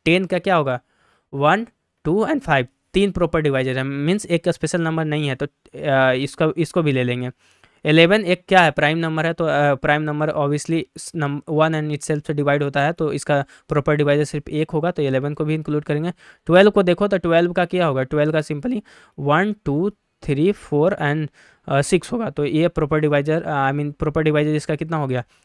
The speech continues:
पाँच हो गया, तो ये भी एक स्पेशल नंबर नहीं है, तो ट्वेल्व को भी इंक्लूड करेंगे। उसी तरीके से थर्टीन को इंक्लूड करेंगे, अ, फोर्टीन को भी इंक्लूड करेंगे तो फोर्टीन का हो, कितना हो जाएगा, वन,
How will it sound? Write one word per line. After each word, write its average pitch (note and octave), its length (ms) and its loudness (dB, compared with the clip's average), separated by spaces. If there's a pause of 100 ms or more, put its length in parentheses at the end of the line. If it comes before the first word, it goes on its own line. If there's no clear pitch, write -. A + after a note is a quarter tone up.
(140)
पाँच D3+ 260 2
हो C3 60 0
गया, B2+ 160 0
तो B3 120 -4
ये C4 200 0
भी F#3 200 0 (240)
एक D#3+ 140 0
स्पेशल D#3 320 -2
नंबर D#3 240 0
नहीं C#3+ 180 0
है, C3+ 60 2
तो C#3 140 -2
ट्वेल्व C#3+ 320 4
को E3 100 2
भी D#3 100 0
इंक्लूड D3+ 360 -4
करेंगे। C#3+ 280 -2
उसी D3+ 180 -4
तरीके E3 320 0
से E3 100 -6
थर्टीन D3+ 340 -2
को D#3 100 -2
इंक्लूड D3+ 360 -4
करेंगे, C#3+ 380 -2 (560)
अ, C3+ 640 6
फोर्टीन D#3 440 -2
को E3+ 120 -2
भी E3 140 0
इंक्लूड D#3 360 -4
करेंगे D3 260 -4
तो D3 100 -10
फोर्टीन D#3+ 340 -6
का D#3+ 140 -4
हो, D#3 180 -2
कितना D#3 220 -10
हो D#3 80 -6
जाएगा, C3 160 -6
वन, D3 340 -4